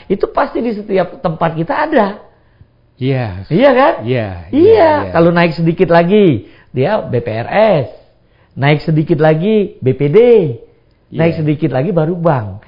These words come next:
Speaker 1: Ini dia bentuknya berbedanya ini karena modal. Untuk saat
Speaker 2: Hmm.
Speaker 1: ini, B M T koperasi di bawah Departemen Koperasi. Ini sifat gotong royong loh. Dia bisa
Speaker 2: Iya.
Speaker 1: jaga syariah. Nah, untuk yang ke bank, eh, di O J K-nya, itu B P R S sama bank B P D sama bank syariahnya.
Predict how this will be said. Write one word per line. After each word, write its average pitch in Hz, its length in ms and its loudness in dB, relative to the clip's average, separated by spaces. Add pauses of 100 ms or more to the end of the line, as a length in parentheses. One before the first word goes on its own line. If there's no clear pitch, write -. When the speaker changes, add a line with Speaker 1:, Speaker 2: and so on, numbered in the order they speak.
(140)
Speaker 1:
Ini 240 240 -4
dia 240 160 0
bentuknya 170 640 0
berbedanya 143 560 2
ini 151 240 -6
karena 151 240 -8
modal. 143 560 -6 (320)
Untuk 156 240 -4
saat 147 240 0
Speaker 2:
Hmm. 185 160 -2
Speaker 1:
ini, 202 240 -2
B 156 80 0
M 143 160 -4
T 147 160 -6
koperasi 139 400 -8
di 170 80 -4
bawah 127 240 -2
Departemen 113 560 -8
Koperasi. 117 480 -8 (440)
Ini 170 160 -6
sifat 170 320 -4
gotong 117 320 -6
royong 170 320 -4
loh. 101 240 -8 (320)
Dia 165 160 0
bisa 151 240 -2
Speaker 2:
Iya. 117 100 -2
Speaker 1:
jaga 110 160 -4
syariah. 120 480 -6 (720)
Nah, 127 300 -6
untuk 135 240 -6
yang 127 160 -6
ke 135 420 -2
bank, 127 380 -6
eh, 123 180 -4
di 123 220 -4
O 127 100 -2
J 117 220 -2
K-nya, 147 640 -6
itu 175 220 -6
B 131 100 2
P 110 140 -6
R 113 100 -6 (140)
S - 80 -8
sama 107 180 -4
bank 101 460 -6
B 110 80 -4
P 131 160 -4
D 165 240 0
sama 113 240 -8
bank 101 240 -10
syariahnya. 92 720 -14